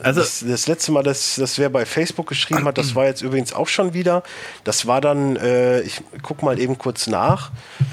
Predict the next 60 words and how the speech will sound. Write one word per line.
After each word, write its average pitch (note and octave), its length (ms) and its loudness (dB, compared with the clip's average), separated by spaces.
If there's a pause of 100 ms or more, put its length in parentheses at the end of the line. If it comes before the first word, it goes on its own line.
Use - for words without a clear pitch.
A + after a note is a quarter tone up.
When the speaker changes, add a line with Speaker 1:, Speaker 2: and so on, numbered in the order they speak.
(160)
Speaker 2:
Das - 240 -2
war, A#2+ 220 0
ich, A#2+ 100 -6
du C#3 160 -6
wirst E3+ 160 0
dich D#3+ 80 -4
dran D3+ 160 0
erinnern, D3 340 2
derjenige, C#3 460 0
der C3 140 2
damals C3+ 320 0
schon C#3 100 0
gesagt C3 240 -2
hat, B2 60 0
ich A#2 80 -2
soll C#3 160 2
mir D#3 80 4
über C3 160 2
Football B2 420 -2
reden, G#2 380 -2 (400)
der C3 160 2
auch D#3+ 160 2
jetzt, C#3+ 400 -2
äh, B2 400 4
<laughs> C3 100 -6
überlegt C3+ 440 0
hat, E3+ 120 -4
ob C#3 140 0
er D3 60 2
nicht C3+ 180 -2
mit A#2+ 140 -2
mir C3+ 160 2
einen A#2+ 100 -2
Football-Podcast - 1040 -4
macht. - 320 -4 (920)
Das - 180 -6
ist - 180 -4
alles C#3+ 300 0
gut C3+ 160 -4
und B2 140 -2
schön, G3 340 0
das - 220 -2
hört C#3+ 240 0
sich C#3+ 160 -2
auch B2 100 -2
super C3 300 -4
geil G#2+ 280 0
an, F#3+ 360 -2
aber A3+ 480 2
ich G3+ 160 -6
muss G3 160 -2
sagen, G#3+ 340 2
ich G#3 140 -2
habe F#3 220 2
da E3 120 4
einfach D#3+ 300 0
gar D3 100 -2
keine D#3+ 260 0
Zeit A3+ 280 0
für, G#2 280 0